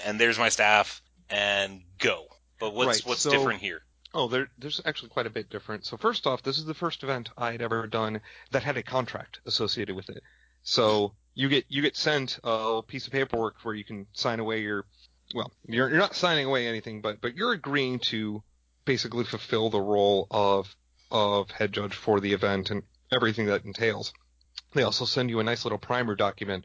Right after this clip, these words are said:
Speaker 2: for everything that they want to make sure that, that you know to do for the event, which is very handy, 'cause there's some really good detail in there, but it's not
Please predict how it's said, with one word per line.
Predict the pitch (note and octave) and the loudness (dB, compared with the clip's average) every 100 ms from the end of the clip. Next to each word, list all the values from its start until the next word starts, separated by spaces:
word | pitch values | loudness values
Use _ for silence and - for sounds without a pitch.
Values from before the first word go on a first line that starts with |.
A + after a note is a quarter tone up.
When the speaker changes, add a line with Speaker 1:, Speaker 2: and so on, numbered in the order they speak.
| - - - - | -12 -18 -20 -6
Speaker 2:
for | - A2 | 0 0
everything | A#2 A2+ - A2 G#2+ | 2 0 0 -2 0
that | G2+ | 0
they | G#2+ | 0
want | G#2 G#2 | 0 0
to | |
make | G#2 G2+ | -2 -4
sure | - G#2 G2+ | 0 0 2
that, | G2 G2 _ | 0 0 _
that | G#2+ G2+ | -4 -2
you | G#2 | -2
know | G#2 G2+ | 0 0
to | G#2 | -2
do | G2+ A2 G2 F2+ - _ _ | -2 0 0 -4 -10 _ _
for | - A#2+ G#2+ | 2 4 4
the | G2+ | 4
event, | G2+ G2 | 2 0
which | G2+ A#2 | -4 -2
is | G#2 | 0
very | A2 A#2+ A2 | 4 4 4
handy, | G#2+ G#2 F#2+ G#2 | 0 -4 -4 -10
'cause | - A2+ - | -6 -6 -2
there's | D3 | 0
some | - A#2+ A2 | 0 -4 -10
really | C#3+ D3 C#3+ | -4 -2 -2
good | B2 | -4
detail | A#2 - B2+ B2 | -6 -6 -6 -2
in | A#2+ | 0
there, | A#2+ A#2+ | 0 0
but | G#2 | -2
it's | - | -2
not | A2 G#2 | -4 -8